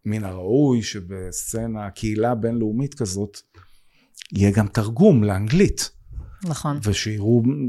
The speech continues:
Speaker 1: זה, לתרגם את זה, זה היה סיוט. <laughs> ואז לא היו את כל הכלים שיש היום, כן?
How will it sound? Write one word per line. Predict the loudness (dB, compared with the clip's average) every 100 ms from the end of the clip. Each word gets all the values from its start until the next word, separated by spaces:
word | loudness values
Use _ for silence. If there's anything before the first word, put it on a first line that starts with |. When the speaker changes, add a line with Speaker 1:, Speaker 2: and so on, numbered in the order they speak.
| -6
Speaker 1:
זה, | -12 -14 -18 -18 -18 -18 -20 -18 -14
לתרגם | -12 -10 -8 -8 -8
את |
זה, | -12
זה | -12
היה | -8
סיוט. | -6 -4 -4 -2 0 -2
<laughs> | -4
ואז | -6 -6 -4
לא |
היו | -2 -2
את | 0
כל | 2 2
הכלים | 2 0 -2 -4
שיש | -8 -10 -10
היום, | -12 -14 -10
כן? | -8